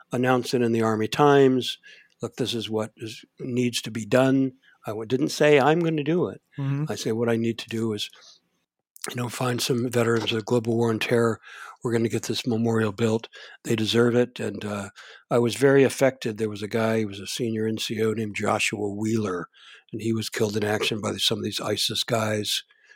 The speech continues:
Speaker 1: It really affected me. I, I don't know why, but I did it. And, uh, so all of this publicity came out, and here's a guy sitting in his helicopter in Afghanistan,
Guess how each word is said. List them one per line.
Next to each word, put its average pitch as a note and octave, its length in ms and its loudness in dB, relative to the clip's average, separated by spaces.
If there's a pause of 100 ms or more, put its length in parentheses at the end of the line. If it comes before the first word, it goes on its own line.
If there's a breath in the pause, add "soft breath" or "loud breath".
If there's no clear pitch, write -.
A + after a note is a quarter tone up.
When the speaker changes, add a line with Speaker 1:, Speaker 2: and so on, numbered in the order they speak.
(120)
Speaker 1:
It A3 80 -2 (120)
really G3 140 6
affected A#2 540 -4
me. F#2 160 -10
I, G2+ 60 -6 (140)
I B2 80 -6
don't B2 80 -4
know G#2+ 100 -6
why, G2+ 380 -6 (380 soft breath)
but B2+ 120 2
I B2+ 80 4
did C#3 180 8
it. - 180 -6 (460 loud breath)
And, A#2+ 260 -4
uh, A2 220 -4 (1080 loud breath)
so C3+ 500 4 (260)
all C#3 220 8
of C3+ 80 6
this - 220 0 (160)
publicity C3 540 2
came B2 280 2
out, A#2+ 320 2 (220 soft breath)
and B2 100 -2
here's C3+ 240 6
a C3 40 0
guy B2+ 320 6
sitting D#3+ 340 4
in C#3 80 6
his A#2 140 2
helicopter A#2 580 2
in G#2+ 80 -2
Afghanistan, G#2+ 760 -2